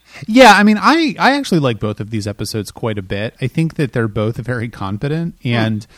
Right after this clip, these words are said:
Speaker 1: you know, they're nothing revelatory about either one of them, although I think One Small Step is, is a little more, um, interesting than, than Dragon's Teeth. But you're right, like, I don't know necessarily what goes into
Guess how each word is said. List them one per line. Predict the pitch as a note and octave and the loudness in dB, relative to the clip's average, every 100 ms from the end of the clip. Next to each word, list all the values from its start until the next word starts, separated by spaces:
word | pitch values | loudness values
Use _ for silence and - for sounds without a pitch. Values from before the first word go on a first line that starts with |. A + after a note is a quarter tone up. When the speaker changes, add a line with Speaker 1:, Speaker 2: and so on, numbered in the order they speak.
| - - | -8 4
Speaker 1:
you | D#4 | 8
know, | A#3+ A3 | 8 6
they're | A3 C#4 | 4 4
nothing | D4+ D4 D#3+ | 6 6 6
revelatory | C#3+ C#3+ D3 B2+ C3 A#2+ | 6 6 4 2 0 0
about | A2+ A2 G#2+ | 2 2 2
either | A2+ A2+ G#2+ | 0 0 -2
one | G#2 A#2+ | -2 -2
of | |
them, | B2+ C#3+ C#3 | 0 0 -2
although | C#3 C3+ C3 | -2 0 2
I | D3 | 2
think | D#3+ B2+ | -2 -4
One | A#2 A#2 A2+ A2+ | 0 0 0 -2
Small | - A2+ G2+ | -4 -4 -4
Step | - A2 G2+ G#2+ | -6 -4 -4 -4
is, | G2+ | -8
is | G#2+ G#2+ | -8 -8
a | |
little | G#2 G#2+ | -6 -4
more, | G#2 G#2 G2+ F#2+ _ _ - | -4 -4 -4 -6 _ _ -8
um, | G#2+ G2+ | -4 -4
interesting | A#2 A2 A2+ - G2+ G2 G2 | -4 -4 -6 -6 -8 -8 -8
than, | G2+ - | -10 -8
than | G#2 | -6
Dragon's | G#2 F#3+ A3+ C#3 A2 | 2 2 2 0 -2
Teeth. | - G2+ F#2+ - | -6 -6 -6 2
But | D#3 D3 C3 _ _ _ _ | 6 6 2 _ _ _ _
you're | G3 F#3+ | 6 8
right, | G#3 G#3+ F3 C#3+ | 10 8 8 4
like, | D#3 D3 | 2 2
I | D3+ F#3+ | 6 8
don't | G#3+ F#3+ D3+ C#3 | 8 6 2 0
know | C3+ C3+ C#3+ D#3 D#3+ D#3+ D#3+ - G3 | 4 6 6 6 4 2 -2 -8 -6
necessarily | D#3 D3+ - - D#3+ D#3+ D#3 D#3 D#3 D3+ | -2 -2 -2 -4 -2 0 0 0 -2 -2
what | C3 B2 B2 B2+ C#3 A#2 | -4 0 2 0 -2 -2
goes | A#2+ A#2+ A#2 | 0 0 -2
into | A#2 A#2 B2 A#2+ - D3 D3 D3 D3+ | -4 -2 -2 -4 -4 -2 0 -2 -4